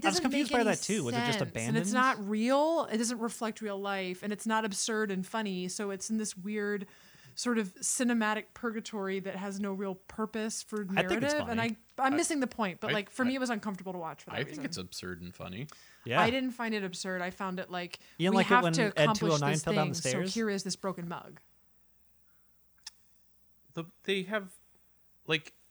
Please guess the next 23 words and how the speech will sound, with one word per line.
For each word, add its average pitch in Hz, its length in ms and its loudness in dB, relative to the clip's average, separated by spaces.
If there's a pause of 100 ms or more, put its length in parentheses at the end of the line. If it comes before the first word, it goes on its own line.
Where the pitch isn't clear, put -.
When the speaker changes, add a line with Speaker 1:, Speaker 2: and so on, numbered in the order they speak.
(120)
Speaker 2:
The 262 80 0
flashbacks 320 640 2
would 302 80 0
have 269 80 2
been 302 100 2
enough. 320 580 0 (2250)
Speaker 3:
Right. 175 260 -2
It's - 220 -6
not, 185 320 -2 (280)
I 170 80 4
don't, 220 220 -2 (300)
I - 60 2
think 226 340 -4
th-, 196 100 -10 (540)
<laughs> - 580 -20
it's, - 440 -2 (100)
it's, - 400 -6 (100)
it's - 360 -6
lampooning 147 1080 -2 (380)
those 104 400 -4
things, 87 480 -8
I 240 140 4
think. 92 540 -10